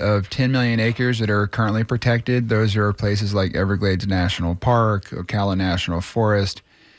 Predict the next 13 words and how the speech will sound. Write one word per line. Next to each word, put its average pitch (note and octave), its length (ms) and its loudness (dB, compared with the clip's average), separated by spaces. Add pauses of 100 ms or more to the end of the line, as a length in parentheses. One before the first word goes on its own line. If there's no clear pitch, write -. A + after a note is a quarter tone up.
(160)
Seventy-five A2+ 880 2
of G#2 220 -2
our G2+ 220 4
hundred G#2+ 320 2
seventy-five G#2 560 0
state A2+ 320 -2
parks A#2+ 460 0
are F#2 180 0
in A2+ 120 2
the A2 80 2
Florida A2 260 -2
Wildlife G#2 480 0
Corridor, G#2 640 0